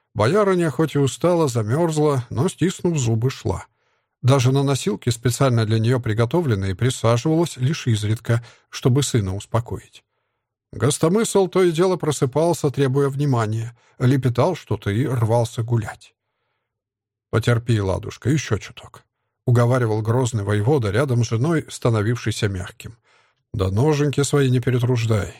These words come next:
езжай на носилках. Ребята у меня крепкие, донесут». «Ничего, дойду», отвечала боярыня, «у меня сил много». Хотя сама уже валилась с ног от усталости. «Сына бы не заморозить»,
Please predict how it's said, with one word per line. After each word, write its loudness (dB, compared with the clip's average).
езжай 2
на 0
носилках. -4
Ребята 2
у 2
меня 2
крепкие, 0
донесут». -2
«Ничего, 0
дойду», -2
отвечала 0
боярыня, -4
«у -4
меня 2
сил 0
много». -2
Хотя 0
сама 0
уже -2
валилась 0
с -10
ног 0
от -6
усталости. -8
«Сына 0
бы 2
не 6
заморозить», -2